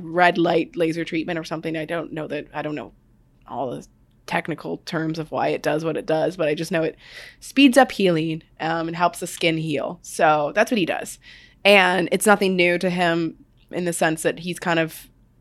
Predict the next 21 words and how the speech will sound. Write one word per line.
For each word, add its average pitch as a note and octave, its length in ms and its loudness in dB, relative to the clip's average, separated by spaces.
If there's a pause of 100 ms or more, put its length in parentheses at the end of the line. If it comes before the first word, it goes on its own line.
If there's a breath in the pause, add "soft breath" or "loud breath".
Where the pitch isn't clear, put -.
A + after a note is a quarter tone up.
(340)
always F3 260 4
has G3 240 2
to G#3 80 0
maintain G3 580 0
this F#3+ 200 -2
middle F#3+ 200 4
finger, G3 800 0
uh, F3+ 220 4
of F#3+ 160 4
his G3+ 280 2
because F3+ 360 0
of E3+ 160 -2
the, D#3+ 320 2 (340 soft breath)
I F3+ 80 -2
guess, E3+ 180 0
wear E3+ 240 2
and E3+ 80 0
tear F3 360 6
that F3 160 4
it - 80 -2
takes - 540 0